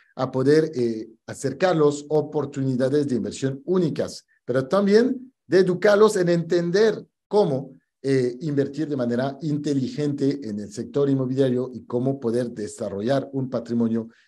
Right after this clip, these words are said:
inmobiliario. Y nosotros este domingo estaremos haciendo un webinar, un webinar sobre criterios de inversión en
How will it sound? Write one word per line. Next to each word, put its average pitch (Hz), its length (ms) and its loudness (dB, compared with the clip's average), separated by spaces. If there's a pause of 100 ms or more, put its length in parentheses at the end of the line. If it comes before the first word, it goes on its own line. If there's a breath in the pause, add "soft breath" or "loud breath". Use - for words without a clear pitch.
inmobiliario. 110 640 -2 (480 soft breath)
Y 151 60 -4
nosotros 196 580 4
este 135 320 0
domingo 165 640 4
estaremos 156 720 0
haciendo 160 720 2
un 160 240 -2
webinar, 170 600 0 (280 soft breath)
un 131 140 -4
webinar 175 440 2
sobre 135 340 -2
criterios 156 600 2
de 156 80 -2
inversión 135 580 0
en 156 300 -2